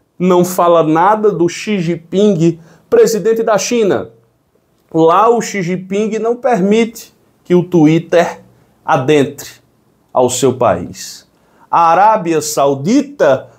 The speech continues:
condena pessoas que critiquem o esquartejador, o sanguinário,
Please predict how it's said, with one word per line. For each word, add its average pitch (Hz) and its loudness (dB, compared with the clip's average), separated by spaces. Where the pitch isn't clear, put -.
condena 240 2
pessoas 208 0
que 247 -2
critiquem 254 0
o 220 2
esquartejador, 185 0
o 175 -2
sanguinário, 190 0